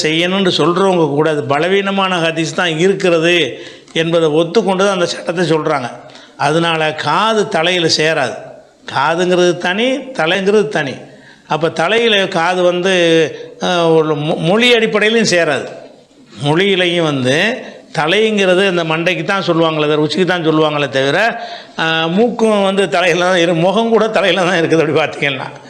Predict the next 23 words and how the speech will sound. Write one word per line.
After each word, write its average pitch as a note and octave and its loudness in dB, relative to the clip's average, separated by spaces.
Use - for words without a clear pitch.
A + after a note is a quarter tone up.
முகம் G3 0
தலையில F3+ 2
இருக்கிறதுனால, E3+ 0
அ, D#3+ 0
தலையில F3 0
முகம் E3 0
சேருமா? D#3 0
முகங்கிறது G3 2
தனியே A3 0
வ-, G3+ 2
சொல்லப்பட்டிருக்குது. E3+ 0
அதனால F#3 0
வந்து E3+ 2
தலைன்ற, G3 0
அந்த D#3 -2
தலைங்கிறது F#3+ 2
வந்து F3 2
இப்படி D#3+ 0
மொத்தமா D#3+ -2
இதுதான் E3 0
தலைன்னு F3 0
அப்படி F3+ 0
எடுத்துக்கிட்டீங்கன்னா, E3+ 0